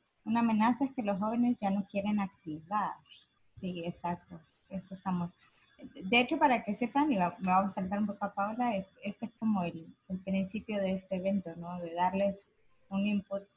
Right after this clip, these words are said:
de darles herramientas para que no se sientan quemados y que podamos seguir activando desde las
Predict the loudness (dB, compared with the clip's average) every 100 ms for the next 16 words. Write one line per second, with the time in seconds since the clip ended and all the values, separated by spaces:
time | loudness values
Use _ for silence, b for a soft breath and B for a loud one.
0 | _ -2 0 0 -2 -2 -2 0 2 2
1 | -2 -2 -2 -4 -8 -8 -6 -4 -2 -2
2 | -2 -6 -4 -4 -2 -2 -4 -12 _ _
3 | _ _ _ _ -20 -14 -14 -8 -4 -2
4 | 0 0 0 -2 2 2 2 -2 -6 -2
5 | 0 -2 -4 -6 -12